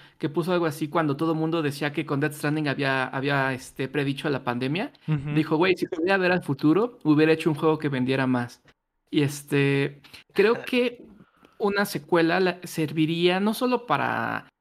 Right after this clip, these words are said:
Speaker 1: mejorar ese sentido de, de ventas, sino para terminar de explotar todas las ideas que, que hay en el juego. Creo que tiene muchísimo, muchísimo más para, para explorar el, el lore. Eh,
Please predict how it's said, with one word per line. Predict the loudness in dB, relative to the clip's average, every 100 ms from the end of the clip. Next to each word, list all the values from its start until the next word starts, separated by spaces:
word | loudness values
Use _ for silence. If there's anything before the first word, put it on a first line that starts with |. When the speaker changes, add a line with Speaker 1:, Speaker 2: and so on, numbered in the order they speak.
| _ -4
Speaker 1:
mejorar | -2 2 2 4 2
ese | 0 -2
sentido | 0 -2 0 2 2 2
de, | 0 -2
de | -2 0
ventas, | 0 0 -2 -4 -8
sino | -14 -10 -4 -2 -2 -2
para | 0 0 0
terminar | -4 -2 0 0
de | -2
explotar | -6 -6 -6 -2 -2 0
todas | 0 0
las | -4 -4
ideas | -4 -2 0 -2 -6 _ -20 _ _ _ -2
que, | 2 2 2 -2 0
que | 4
hay | 4
en | 4
el | 0
juego. | 0 -2 -2
Creo | -2
que | 0 -2
tiene | -2 -2 0
muchísimo, | -2 -2 -2 -4 -4 -2 -2
muchísimo | -2 -4 -4 -2 0 2
más | 2 0
para, | 0 2 0 -2 -16 -20 _ 0
para | 2
explorar | 0 -2 -2 2 4 2 0
el, | -2 -2 -2 -2
el | -2 0
lore. | 0 0 0 -2 -6 -18 -20 _
Eh, | -6 -4 -2 -2 -4